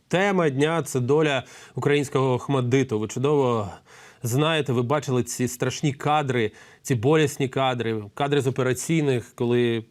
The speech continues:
просто під час операції, коли рятували тяжкохвору дитину,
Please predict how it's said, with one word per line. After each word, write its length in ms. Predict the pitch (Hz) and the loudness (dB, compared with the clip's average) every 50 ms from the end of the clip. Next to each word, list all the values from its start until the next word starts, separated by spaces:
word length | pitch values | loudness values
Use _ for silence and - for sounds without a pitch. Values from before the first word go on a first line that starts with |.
| _ | _
просто 600 | - 131 143 165 175 170 175 - 131 107 101 110 - _ _ _ _ _ | -2 0 2 2 2 0 -2 -2 -4 -4 -6 -8 -16 _ _ _ _ _
під 140 | - 120 - | -12 -8 -6
час 200 | 147 139 127 - | -6 -4 -2 -4
операції, 680 | 131 - - 135 131 139 147 156 143 135 - - 113 | -4 -2 -2 -2 0 0 0 0 -2 -4 -4 -6 -6
коли 240 | 98 - - 104 117 | -6 -6 -6 -2 -2
рятували 680 | 120 123 123 - 131 120 127 151 160 156 147 131 117 | -2 -2 -2 -2 -2 0 2 2 2 4 2 0 -2
тяжкохвору 580 | 101 127 120 - - 113 - 131 139 135 131 123 | -4 -6 -8 -8 -10 -8 -4 -2 0 0 0 0
дитину, 600 | 113 127 123 127 - 156 180 170 156 139 127 | 0 0 -2 0 0 0 2 2 2 2 2